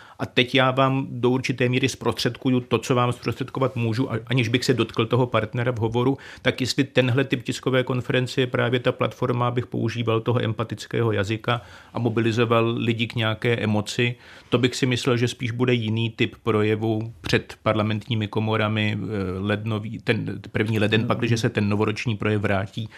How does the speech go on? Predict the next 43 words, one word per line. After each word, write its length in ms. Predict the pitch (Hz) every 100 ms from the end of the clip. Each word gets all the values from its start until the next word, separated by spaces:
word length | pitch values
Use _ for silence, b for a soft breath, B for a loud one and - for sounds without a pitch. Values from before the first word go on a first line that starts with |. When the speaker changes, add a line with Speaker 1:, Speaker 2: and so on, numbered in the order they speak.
| B B
Speaker 1:
od 140 | -
toho 200 | - 107
bizarního 480 | 104 101 104 110 110
vánočního 460 | 110 107 - 120 107
poselství, 520 | 107 123 123 135 117 B B
tak 160 | 127 -
tam 220 | 147 147
ve 80 | 139
chvíli, 360 | - 135 139
když 200 | 143 127
by 120 | 127 123
to 120 | 123
mělo 220 | 123 120
být 220 | 120 127
suché 380 | - 123 - 127
a 80 | 117
faktografické, 720 | 117 - 117 113 127 - 127
což 200 | 123 123
je 40 | 131
ale 100 | 123
popravdě 400 | 117 120 117 123
řečeno 300 | 120 127 120
to, 120 | 120
co 140 | 127
hodně 260 | 110 110 113
dělal 280 | 113 113 117
Miloš 280 | 113 120 110
Zeman, 480 | 104 104 107 117 - B B B
tak 160 | 117
to 120 | - 120
si 140 | 131
myslím, 300 | 117 - 117
že 100 | 120
je 80 | 117
vlastně 420 | 113 113 - 120
jako 200 | 117 127
minutí 680 | 117 120 127 127 123 120 110
se 160 | -
s 120 | 113 -
tím, 340 | 123 117 117 147 123
s 100 | 110
tím 180 | - 131
žánrem. 500 | 120 113 113 92